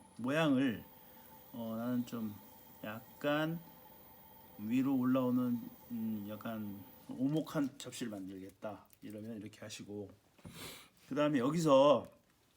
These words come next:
약간의 형태의 변화를 줄 수도 있어요. 뭐 이제 이런 식으로 보이시나요? 이런 식으로. 그럼 이제 이거를 이제 네 군-, 네 군데를 다 똑같이 하겠다.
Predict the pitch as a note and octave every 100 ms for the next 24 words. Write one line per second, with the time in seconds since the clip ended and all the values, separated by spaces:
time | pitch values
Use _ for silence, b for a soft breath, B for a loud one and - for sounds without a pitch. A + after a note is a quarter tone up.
0 | B B B _ _ _ _ _ - _
1 | C3 B2 F3+ F3 F#3+ F#3 F3 C3+ A#2 C3+
2 | B2+ A2 B2+ B2+ A#2 - G2 G#2 F#2 -
3 | _ G#2 G#2+ G#2 G2+ G2 F#2+ b b b
4 | b b b _ _ _ _ _ _ _
5 | _ - D3+ C#3 A#2+ A2 C3 C#4 - _
6 | _ _ _ _ - _ - - _ -
7 | _ _ _ _ _ _ _ - - _
8 | - _ B2 A#2+ A2+ B2 - - - _
9 | - - _ - - C3 C#3 A2 G2+ A2
10 | E3+ - B B B B B B B -
11 | B2 A#2 - C#3+ D3 D3+ F3+ E3+ D3 A#2+
12 | - B2+ E3+ F#3 F3 D#3+ F3+ F3+ E3 D3
13 | C3+ E3 E3+ D#3+ B2 - G#2+